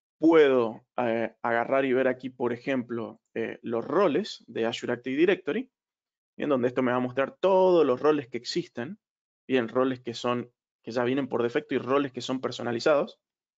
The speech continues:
pueden crear. Y lo que pueden hacer es, acá, por ejemplo, buscar el rol, no sé, de administrador global, hacerle clic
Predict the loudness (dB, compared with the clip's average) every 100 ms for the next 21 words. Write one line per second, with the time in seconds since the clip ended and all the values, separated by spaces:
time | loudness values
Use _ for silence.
0 | _ _ _ _ -2 -2 0 2 2 -2
1 | -8 -20 _ _ _ _ _ _ _ _
2 | _ _ _ 2 4 4 2 2 2 2
3 | 2 4 2 0 -10 _ _ _ _ -4
4 | -4 -2 -4 -2 -4 -4 -4 -8 -10 _
5 | _ _ _ _ _ _ _ -14 -8 -2
6 | 0 0 0 -2 -2 0 2 2 -2 -4
7 | -4 -4 -8 -12 -10 -6 -4 0 4 4
8 | 2 -2 -6 _ _ _ _ _ _ -8
9 | -2 2 2 2 -2 -2 -12